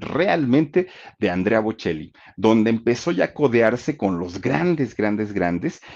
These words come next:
y tan es así que le dan un contrato con una compañía disquera, Insime Sugar.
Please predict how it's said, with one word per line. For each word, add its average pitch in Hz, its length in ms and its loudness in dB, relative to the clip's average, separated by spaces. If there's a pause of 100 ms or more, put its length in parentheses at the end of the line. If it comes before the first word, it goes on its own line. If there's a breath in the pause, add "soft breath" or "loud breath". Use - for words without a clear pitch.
(140 loud breath)
y 110 160 -10
tan 139 200 0
es 208 140 -4
así - 380 -2 (220 loud breath)
que 110 100 0
le 104 120 2
dan 127 360 2
un 156 360 4
contrato 117 600 -2
con 95 160 0
una 101 200 0
compañía 82 420 -4
disquera, 123 560 0
Insime 107 500 -2
Sugar. 131 460 -2